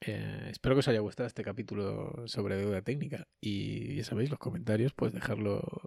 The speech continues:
eh, yo qué sé, pues, <laughs> en Twitter o, <laughs> o donde sea que escuchéis esto.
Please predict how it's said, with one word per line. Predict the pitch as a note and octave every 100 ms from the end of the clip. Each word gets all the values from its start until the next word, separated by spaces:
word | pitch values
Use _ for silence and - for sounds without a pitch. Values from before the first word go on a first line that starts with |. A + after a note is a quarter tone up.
| B2 B2 A#2+
eh, | - -
yo | -
qué | A#2
sé, | A3+ -
pues, | - -
<laughs> | - - - -
en | -
Twitter | C#3 - C3+ B2 A2+
o, | A#2 - A2
<laughs> | A#3+ - A#3 - - D4+ E4 E4 D#4 C4 - -
o | - A#2 G#2+ A2+ A2 G#2 G2+ B2+
donde | A#2+ A#2
sea | A2 A#2+
que |
escuchéis | A#2 A#2+ G#2 G#2+
esto. | C3+ -